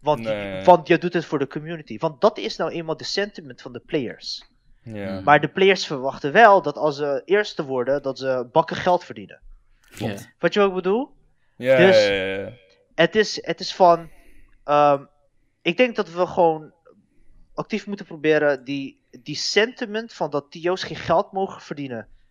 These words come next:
Speaker 1: weg moeten halen.
Speaker 2: Absoluut.
Speaker 1: Want
Speaker 2: Ja.
Speaker 1: het is niet sustainable. Het is gewoon totaal
Speaker 2: Nee.
Speaker 1: niet sustainable. En als jij nog een sense of community wil, als jij nog toernooien wilt, eh, eh,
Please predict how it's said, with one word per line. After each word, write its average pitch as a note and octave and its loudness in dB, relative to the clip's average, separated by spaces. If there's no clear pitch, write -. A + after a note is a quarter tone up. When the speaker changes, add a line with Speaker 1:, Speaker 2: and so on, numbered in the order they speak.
Speaker 1:
weg E3 0
moeten G3 -4
halen. F#3 0
Speaker 2:
Absoluut. - -14
Speaker 1:
Want D#3+ 0
Speaker 2:
Ja. B2 -10
Speaker 1:
het D#3+ -2
is F#3+ -6
niet D3+ -14
sustainable. D3+ -4
Het C3+ -4
is E3+ -10
gewoon C#3+ -8
totaal D3 0
Speaker 2:
Nee. G2 -6
Speaker 1:
niet G2+ -16
sustainable. B2 -10
En C3+ -6
als G3+ 2
jij F#3 2
nog E3 -6
een D#3 -16
sense D#3+ -4
of E3 -14
community D3 -14
wil, D3 -6
als D#3+ -6
jij D#3 -14
nog C#3 -16
toernooien A#2+ -14
wilt, D3 -6
eh, B2 -2
eh, G#2+ -8